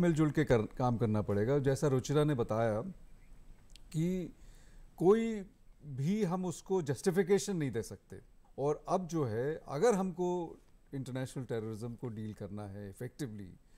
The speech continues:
तो कोई भी ग्राउंड नहीं दे सकते हम उसको, कोई भी छूट नहीं दी जा सकती है। और, अ, इसको एक मिलजुट के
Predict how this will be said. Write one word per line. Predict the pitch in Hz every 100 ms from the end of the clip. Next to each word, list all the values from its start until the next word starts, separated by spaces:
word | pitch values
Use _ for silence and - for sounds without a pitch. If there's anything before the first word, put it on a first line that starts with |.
| - - - - -
तो | 170 185 196 196 - - - - - - - - - _
कोई | 156 196 226
भी | 220 190
ग्राउंड | 147 170 208 185
नहीं | 165
दे | 139
सकते | 123 110 - 104
हम | 98
उसको, | 95 - 92 - - - _ - - -
कोई | 147 196
भी | 175 185 196 190 185 - -
छूट | 208 214
नहीं | 175 147
दी | 131
जा | 123 113
सकती | 107 - 117
है। | 131 180 180 - _ - - -
और, | 135 156 185
अ, | 170 - 147 147 143 _ 175
इसको | 160 - 214 208
एक | 214 214 147
मिलजुट | 135 220 196 139 196 -
के | 127